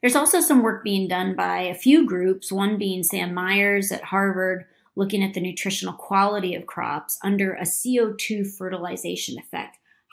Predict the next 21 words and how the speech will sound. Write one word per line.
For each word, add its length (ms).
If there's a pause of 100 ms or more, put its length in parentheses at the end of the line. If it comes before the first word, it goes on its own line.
Higher 420
levels 340
of 120
C 240
O 100
two 220
in 80
the 140
atmosphere 880 (380)
will 140
change 800 (260)
the 60
nutritional 640
composition 840
of 100
crops. 600 (400)
And 120
this 160
is 140
looking 320
at 280